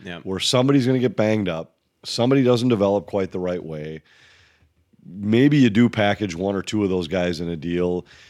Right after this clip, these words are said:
Speaker 2: but you're always trying to stagger guys' arrivals so that
Speaker 1: Exactly.
Speaker 2: you don't end up with five guys
Speaker 1: Mm-hmm.
Speaker 2: that are coming of age at the exact same time.
Speaker 1: To answer the question, though, I, I do think that that is something that the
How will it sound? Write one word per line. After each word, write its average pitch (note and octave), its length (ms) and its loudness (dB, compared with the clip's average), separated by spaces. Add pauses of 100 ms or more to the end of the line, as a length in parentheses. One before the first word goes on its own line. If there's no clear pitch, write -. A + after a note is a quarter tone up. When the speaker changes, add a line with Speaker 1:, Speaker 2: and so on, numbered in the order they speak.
(160)
Speaker 2:
but A#2 180 -2
you're C#3+ 140 4
always F#3 260 4
trying C3+ 260 0
to F#2+ 80 -4
stagger A#2 640 0
guys' G2 400 0
arrivals F#2 720 0
so A2 360 0
that F#2 380 -4 (260)
Speaker 1:
Exactly. F#2 420 -14
Speaker 2:
you A2+ 160 2
don't A#2 240 2
end A2 220 2
up A2 180 0
with G2 220 -2
five G2 340 0
guys G2 440 0
Speaker 1:
Mm-hmm. F#2 100 -10
Speaker 2:
that F2+ 140 -6 (300)
are F#2 220 -4
coming G2+ 360 -4
of F2 100 -2
age F#2+ 320 -2
at D#2 80 -12
the F2+ 100 -6
exact E2 400 -8
same D2+ 220 -12
time. D2 380 -16 (500)
Speaker 1:
To E3 200 0
answer D3+ 360 0
the G2 80 -6
question, B2 420 0
though, G#2 140 2
I, G#2 260 0
I B2 40 2
do B2 220 -2
think G#2+ 300 -10
that G2 180 -6
that G#2 200 -2
is F#2 140 -8
something G2+ 380 -8
that F#2+ 220 -4
the F2 160 -14